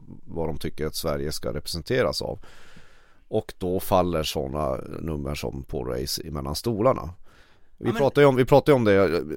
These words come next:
Speaker 1: innan, att vi, vi nämnde ju vilka som kan bli sist. Det var Paul Ray, jag, jag trodde ju det. Och det kan vara Mariette och det kan vara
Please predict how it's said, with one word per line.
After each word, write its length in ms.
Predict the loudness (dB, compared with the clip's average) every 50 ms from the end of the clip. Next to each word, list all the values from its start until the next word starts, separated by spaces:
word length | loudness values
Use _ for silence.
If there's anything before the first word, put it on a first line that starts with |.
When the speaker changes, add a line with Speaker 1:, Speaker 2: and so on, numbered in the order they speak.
| -10 -10 -12 -12 -6 -4 -2
Speaker 1:
innan, 240 | 2 2 2 2 2
att 160 | 0 0 0
vi, 260 | 0 0 0 0 -2 -4 -6 -4
vi 160 | 0 0 4
nämnde 360 | 4 4 4 4 4 4 6
ju 400 | 6 6 6 6 4 2 -2 -4
vilka 220 | -4 -2 0 -2 -2
som 140 | -2 -4 0
kan 260 | 2 2 2 2 2
bli 100 | 0 -2
sist. 300 | -4 -4 -6 -6 -6 -2
Det 60 | -2
var 100 | -2 -2
Paul 260 | -2 -2 -2 -2 0
Ray, 260 | 0 0 0 0 0 0
jag, 260 | 0 0 -2 -2 -2
jag 140 | -4 -4 -4 -8 -14 _ _ -20 -20 -12
trodde 280 | -8 -8 -6 -6 -4 -6
ju 60 | -4
det. 180 | -4 -4 -6 -6 -8 -12 -20 -20 -20 -20 -20 -20 -12 -8
Och 100 | -4 -2
det 80 | -2
kan 260 | 0 2 0 0 0 0
vara 240 | 0 0 0 -2
Mariette 580 | -2 -4 -4 -4 -4 -4 -4 -6 -10 -10 -10 -8
och 60 | -6
det 100 | -6 -6
kan 280 | -4 -4 -4 -4 -4 -4
vara 280 | -4 -4 -4 -4 -6